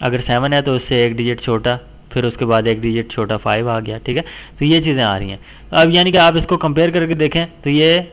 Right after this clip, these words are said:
n यहाँ से आप compare करके निकाल सकते हैं, उसकी value आएगी सेवन, ठीक है। n अगर सेवन है, n minus one six है, n minus two five है,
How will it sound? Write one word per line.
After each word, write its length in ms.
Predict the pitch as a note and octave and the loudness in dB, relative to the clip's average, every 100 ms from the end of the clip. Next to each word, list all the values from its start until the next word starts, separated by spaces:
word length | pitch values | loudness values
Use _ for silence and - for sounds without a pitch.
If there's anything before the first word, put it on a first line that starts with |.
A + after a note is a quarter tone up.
| - | -2
n 320 | D#3 F3 F3 - - - D#3+ | 0 0 -4 -6 -16 -16 -4
यहाँ 300 | C3+ B2+ C3+ | 2 2 2
से 100 | C#3+ | 2
आप 160 | C3+ C3 | 0 -2
compare 360 | B2+ B2+ B2+ | -4 0 0
करके 320 | C3 B2 C3 | 0 -2 -2
निकाल 300 | B2 A#2 G#2+ | -2 0 -2
सकते 280 | A2 B2+ - | -2 -6 -6
हैं, 100 | C#3 - - - C#3 | -6 -8 -20 -10 -8
उसकी 240 | - C#3 | -4 0
value 280 | B2 B2+ B2 | 2 4 4
आएगी 280 | A2+ A2+ B2 | 2 0 -4
सेवन, 480 | A#2 G#2 G#2 G2+ - - - - - - - - - | 0 0 0 -6 -10 -20 -20 -20 -20 -20 -20 -20 -6
ठीक 140 | C3 | -2
है। 120 | F3 F3 - - - | -2 -6 -16 -12 -2
n 180 | C3 C3+ | 0 0
अगर 140 | C3 | 0
सेवन 320 | B2 A#2+ D3 | 0 0 2
है, 120 | C3 | 0
n 100 | B2+ | 0
minus 220 | B2 A#2+ A#2+ | -2 -2 -4
one 140 | G#2+ | -4
six 260 | C3+ C3+ D#3 | -4 -2 -2
है, 180 | C3 | -2
n 60 | A#2 | -2
minus 220 | A#2 A2 | -4 -4
two 220 | A#2+ C#3+ - - - - - | -6 -6 -10 -20 -20 -12 -2
five 240 | G#2 G2 | -2 -2
है, 100 | F#2+ | -8